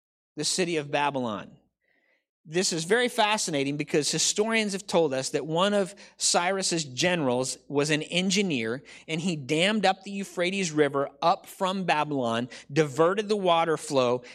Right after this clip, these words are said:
and dried up the bed of the Euphrates River. And the Euphrates River went right under the city walls. And that was one of the great strongholds of Babylon, was that they had this powerful Euphrates River p-,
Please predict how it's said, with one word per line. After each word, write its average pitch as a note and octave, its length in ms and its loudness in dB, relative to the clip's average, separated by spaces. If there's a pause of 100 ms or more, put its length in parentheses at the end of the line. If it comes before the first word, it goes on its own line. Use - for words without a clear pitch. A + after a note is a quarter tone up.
(120)
and D#3 220 0
dried E3 480 2
up F3 240 -2
the D#3 80 0
bed D#3 380 0
of D3+ 160 -8
the D3 80 -8
Euphrates D3 580 0
River. D3 380 2 (260)
And D3+ 140 -4
the - 20 -6
Euphrates E3+ 600 0
River F#3+ 340 4
went D#3+ 240 -2
right F3 500 2 (160)
under E3+ 460 0
the D#3 180 -6
city F#3 340 0
walls. D3+ 640 0 (280)
And D#3 180 -2
that G3+ 160 4
was F#3 160 0
one F#3+ 160 0
of E3+ 80 0
the D#3 60 2
great E3 260 2
strongholds G3 640 0
of D3 100 -6
Babylon, E3 600 2
was D3+ 140 -2
that D#3 160 -4
they D#3+ 120 4
had F3 320 0
this D#3 220 2 (260)
powerful F#3 540 2
Euphrates E3+ 580 0
River F#3 300 0
p-, - 240 -14